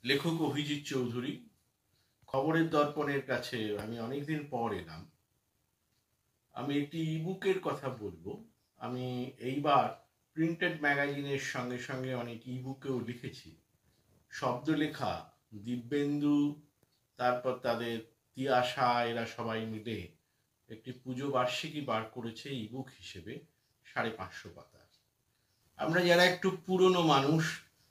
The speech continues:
তাদের পক্ষে ebook পড়াটা আমি জানি খুবই কষ্টকর। তবে করোনার আবহে অনেক অভ্যাস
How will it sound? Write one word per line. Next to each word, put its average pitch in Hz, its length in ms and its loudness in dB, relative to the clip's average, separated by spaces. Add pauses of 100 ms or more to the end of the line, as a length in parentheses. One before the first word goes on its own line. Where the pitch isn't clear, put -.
(280)
তাদের 143 240 6 (380)
পক্ষে 143 320 0 (260)
ebook 156 260 4 (140)
পড়াটা 135 400 6
আমি 131 180 0
জানি 110 180 2 (100)
খুবই 127 200 -4 (100)
কষ্টকর। 113 560 0 (840)
তবে 131 260 8 (800)
করোনার 151 500 12 (160)
আবহে 147 340 10 (160)
অনেক 147 180 4 (120)
অভ্যাস 151 380 4